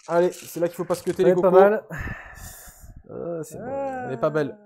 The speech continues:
Speaker 2: c'est moins
Speaker 1: Celle-ci,
Speaker 2: bien,
Speaker 1: elle est
Speaker 2: ouais.
Speaker 1: pas belle à trois.
Speaker 2: C'est moins bien.
Speaker 1: Elle est vraiment pas belle. Ok.
Speaker 2: Allez.
Speaker 1: C'est K moins un.
Speaker 2: Tac.
Speaker 1: C'est pour deux flats.
Speaker 2: C'est deux à chaque fois ?
Speaker 1: Ouais.
Speaker 2: Bon, on va les faire deux par deux.
Speaker 1: Ouais, vas-y.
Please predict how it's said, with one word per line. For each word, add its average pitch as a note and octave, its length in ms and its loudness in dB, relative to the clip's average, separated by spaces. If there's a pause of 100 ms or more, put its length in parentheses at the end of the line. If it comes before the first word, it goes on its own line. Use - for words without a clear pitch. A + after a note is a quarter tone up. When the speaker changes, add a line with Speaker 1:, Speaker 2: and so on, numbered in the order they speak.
(160)
Speaker 2:
c'est - 160 -20
moins E3+ 80 -16
Speaker 1:
Celle-ci, C#3+ 200 -8
Speaker 2:
bien, F3 60 -2
Speaker 1:
elle D3 40 -2
est C#3+ 40 -2
Speaker 2:
ouais. C3+ 40 -10
Speaker 1:
pas C3+ 100 -4
belle A#2+ 140 -6
à G2+ 40 -6
trois. - 240 -18
Speaker 2:
C'est - 120 -20
moins D3+ 120 -20
bien. C3 120 -20
Speaker 1:
Elle A2+ 80 -10
est - 20 -12
vraiment B2+ 240 -10
pas B2+ 120 -10
belle. G#2 180 -14 (920)
Ok. C#3+ 200 -8 (300)
Speaker 2:
Allez. F3 340 -4
Speaker 1:
C'est - 340 -16
K - 80 -6
moins E3+ 360 0
un. F3+ 160 2 (480)
Speaker 2:
Tac. - 580 -10 (680)
Speaker 1:
C'est - 140 -14
pour D3+ 160 -10
deux E3 120 -4
flats. C3 200 -8 (800)
Speaker 2:
C'est E3+ 180 -8
deux G3+ 180 -2
à B3 40 2
chaque A#3 160 -4
fois ? B3 280 -4
Speaker 1:
Ouais. E3 420 2
Speaker 2:
Bon, C#3+ 120 -10
on C#3 40 -8
va C#3 60 -8
les C3 60 -10
faire C#3 140 -10
deux C#3+ 120 -10
par E3 160 -10
deux. G#3 80 -14
Speaker 1:
Ouais, D#3 260 -2
vas-y. C3+ 340 -4